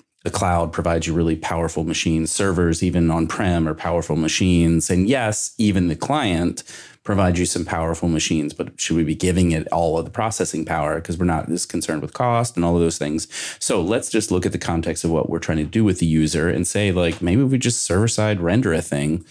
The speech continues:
it's not so bad. Oh, we need to do a little more with that 'cause it's a highly interactive application. Great. But let's not just say, create React app or, or even Next.js, you know, hot take is the solution for that,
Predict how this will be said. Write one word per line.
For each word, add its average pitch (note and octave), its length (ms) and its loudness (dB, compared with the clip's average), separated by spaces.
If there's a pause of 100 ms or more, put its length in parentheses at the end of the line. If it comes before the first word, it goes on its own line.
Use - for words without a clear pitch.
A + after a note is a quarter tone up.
(720)
it's - 140 -2
not F#2+ 140 -2
so F2 120 0
bad. D#2+ 460 -2 (100)
Oh, B2 220 2
we G2 160 2
need G2+ 160 4
to F2+ 80 2
do E2+ 180 2
a E2+ 60 4
little E2+ 160 2
more A2+ 180 2
with G2 120 0
that E2+ 180 -2
'cause E2+ 140 -4
it's D#2+ 180 -4
a D#2+ 300 -2
highly F2+ 340 0
interactive E2 540 -2
application. D#2+ 760 -4 (160)
Great. F2 460 -2 (340)
But E2 120 0
let's G2+ 200 2
not F#2+ 300 -2
just F#2+ 200 -2
say, F2 580 2 (760)
create F#2 380 2
React E2+ 400 2
app D#2+ 300 0
or, D#2+ 260 0
or F#2 80 2
even F2 220 4
Next.js, E2+ 1040 -2
you F2 120 -4
know, D#2 180 -2
hot F2+ 300 -4
take E2+ 420 -4 (380)
is F2+ 240 0
the E2 100 -2
solution G#2+ 520 2
for A#2+ 160 0
that, F2 420 -2